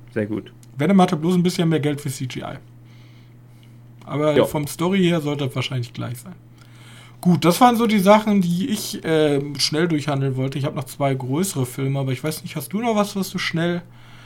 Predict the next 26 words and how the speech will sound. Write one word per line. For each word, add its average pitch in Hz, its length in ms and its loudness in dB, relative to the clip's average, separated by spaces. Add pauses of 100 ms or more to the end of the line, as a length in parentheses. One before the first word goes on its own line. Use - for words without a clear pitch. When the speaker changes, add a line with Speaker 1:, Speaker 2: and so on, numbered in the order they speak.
(380)
Speaker 2:
schnell 151 220 2
Speaker 1:
Nee, 117 100 6
Speaker 2:
loswerden 113 260 4
Speaker 1:
ich 143 80 0
hab, 143 80 4
Speaker 2:
willst? 143 260 -6
Speaker 1:
ich 131 200 -6
hab, 143 100 0 (1040)
weiß 104 200 0
nicht. 101 360 -8 (360)
Ich 117 140 -2
kann 131 160 2
ja 139 60 2
ganz 139 180 0
schnell 135 160 2
anfangen. 131 760 0
Das 120 120 0 (220)
tut - 340 -8
mir 156 140 4
ein 143 160 -2
bisschen, 139 600 0
ein 135 40 -2
bisschen 135 320 0
leid. 135 400 4 (460)
The 139 340 4
House 160 600 0